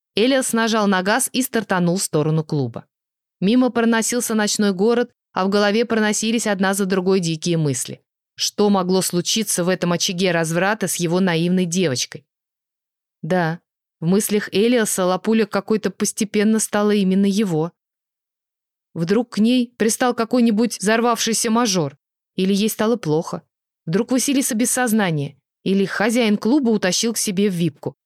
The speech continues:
Этот мешок с костями любит свеженьких и наивных. Конец ему тогда. Доехав до клуба, Элиас бросил машину на парковке, заняв место какого-то задрота на «Ладе», который парковался слишком медленно,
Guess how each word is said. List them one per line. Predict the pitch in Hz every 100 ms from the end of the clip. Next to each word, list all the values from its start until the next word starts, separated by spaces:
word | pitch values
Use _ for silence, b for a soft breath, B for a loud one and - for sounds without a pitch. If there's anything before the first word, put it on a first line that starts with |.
| _
Этот | - 160 170
мешок | 170 202 - 220
с | -
костями | - 196 - 269 247
любит | 202 208 202
свеженьких | - 233 190 185 190 -
и |
наивных. | 196 208 196 143 143 - _ _ -
Конец | 185 214 120
ему | - 131
тогда. | 123 135 127 120 _ _ _ _ _ _ _ _ _ _ _
Доехав | 170 208 240 180
до | 170
клуба, | 190 - 214 240 285 294 _ _ _ _
Элиас | 220 269 269
бросил | 214 226 247 226
машину | 202 196 214 196
на | 185
парковке, | 175 175 - 233 269 -
заняв | 247 247 226 202
место | 202 220 247
какого-то | 202 - 196 202
задрота | 175 175 165 175 185
на | 175 170
«Ладе», | 170 143 127 135 _ _ _ _
который | - 165 185 202
парковался | 208 - - 180 160 170 175
слишком | 160 147 160
медленно, | 156 131 123 135